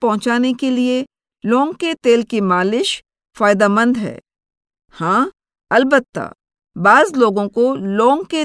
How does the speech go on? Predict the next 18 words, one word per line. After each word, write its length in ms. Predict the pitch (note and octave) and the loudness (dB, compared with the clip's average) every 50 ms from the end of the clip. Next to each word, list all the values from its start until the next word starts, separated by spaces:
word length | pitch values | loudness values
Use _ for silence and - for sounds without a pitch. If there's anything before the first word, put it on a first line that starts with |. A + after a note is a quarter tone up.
| - - | -4 -2
تیل 220 | A3+ A3 A#3 B3 A#3+ | 0 0 0 0 -2
کی 200 | - C4 B3+ A#3 | -4 -4 -2 -2
مالش 480 | G#3+ G3+ G3 G3 G#3 G#3+ A3+ A#3 - | 0 2 2 2 2 0 -2 -4 -6
کرنے 360 | _ - F#3+ F3 F3 F3+ F#3 | _ -4 -4 -2 -2 -4 -4
سے 320 | F#3 - B3+ B3+ C#4 F4 G#4 _ _ _ _ _ _ _ | -6 -4 -4 -2 -2 -2 -6 _ _ _ _ _ _ _
خارش 480 | - - G#3+ G#3+ A3+ A#3 D4 G4 - - | -14 -2 2 2 4 4 2 -2 -4 -6
کی 120 | - D#4 | -8 -8
شکایت 560 | - - A#3 - G#3+ E3+ E3+ G3+ B3 C4 - - - - | -8 -8 -8 -6 -4 -2 0 0 -2 -4 -6 -10 -6 -4
ہو 100 | C4+ C4 | -4 -2
سکتی 480 | C4 A3+ - _ - E3 D#3+ F3 F#3+ | -2 -6 -8 _ -8 -8 -8 -8 -8
ہے۔ 60 | - - - _ _ _ _ _ _ _ _ _ _ _ _ _ _ _ _ _ _ | -12 -14 -16 _ _ _ _ _ _ _ _ _ _ _ _ _ _ _ _ _ _
اگر 360 | - - G3 G#3 C4 C#4 F4+ F4 _ _ _ _ _ | -4 -4 0 2 2 0 0 -2 _ _ _ _ _
ایسا 340 | - F3+ G3 - - A3 G#3+ | -4 -4 -4 0 0 0 0
ہو 360 | A3 A3 A3+ B3+ C#4 D4+ G4+ _ _ | 2 2 2 2 2 2 -2 _ _
تو 80 | - A3 | -4 -4
اس 140 | A3+ A3+ - | -4 -4 -4
کا 120 | - A#3 | -6 -6
استعمال 580 | G#3+ G#3 - - G3+ F3 F#3 G3 G#3 A#3 C#4 | -6 -6 -6 -6 -4 -2 0 0 0 0 -2